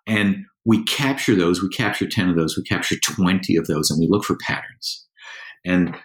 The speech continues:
the big advantage here is we get to bring back some real artifacts to the executive team and say, in some appropriate meeting, "Let's play you five forty-second clips from five different interviews with five end users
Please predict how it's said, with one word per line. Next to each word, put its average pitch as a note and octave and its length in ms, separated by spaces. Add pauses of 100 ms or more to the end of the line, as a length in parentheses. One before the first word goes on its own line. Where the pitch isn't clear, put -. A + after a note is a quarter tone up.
(100)
the G2 160
big B2 200
advantage G2+ 460
here D3+ 180
is F#2+ 120
we G2 100
get A2 180
to G#2+ 100
bring F#2+ 300
back F2+ 240
some E2+ 180
real D#2 220
artifacts D#2 880
to F#2 120
the E2 80
executive F2+ 420
team E2+ 260
and E2 120
say, D#2+ 480 (680)
in F2 180
some F2+ 240
appropriate F#2 460
meeting, G#2+ 400 (300)
"Let's A#2+ 340
play C3+ 320
you A2 560 (180)
five G#2+ 880 (160)
forty-second F#2 680
clips - 760
from F#2 280
five F2+ 440
different E2+ 320
interviews D#2+ 420
with E2 140 (100)
five E2+ 260
end F2 200
users G2+ 500